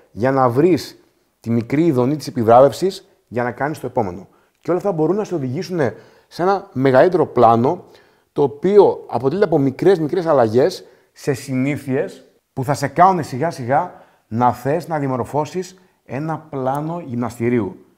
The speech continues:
Και πρόσεξε, το νούμερο τρία, αυτό το οποίο οι περισσότεροι κάνουμε λάθος, είναι να θέτουμε μη ρεαλιστικούς στόχους. Έχουμε πει σε πάρα πολλά βίντεο ότι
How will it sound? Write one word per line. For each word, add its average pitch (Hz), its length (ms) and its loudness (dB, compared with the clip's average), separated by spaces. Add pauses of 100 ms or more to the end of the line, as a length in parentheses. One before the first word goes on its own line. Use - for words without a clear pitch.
(180)
Και 110 120 -10
πρόσεξε, - 440 -4 (840)
το - 100 -20
νούμερο 160 280 0
τρία, 139 600 0 (240)
αυτό - 240 -18
το 120 80 -4
οποίο 110 560 -2 (280)
οι 123 100 -12
περισσότεροι 113 440 -6
κάνουμε 127 280 -4
λάθος, 101 500 -4
είναι 117 420 -6 (280)
να 117 280 -4
θέτουμε 127 680 0 (320)
μη 120 360 0
ρεαλιστικούς 143 540 -2
στόχους. - 640 -8
Έχουμε 123 260 -10
πει 143 100 -14
σε 127 120 -12
πάρα 143 280 -2
πολλά 98 180 -6
βίντεο 90 480 -4 (300)
ότι 101 640 -6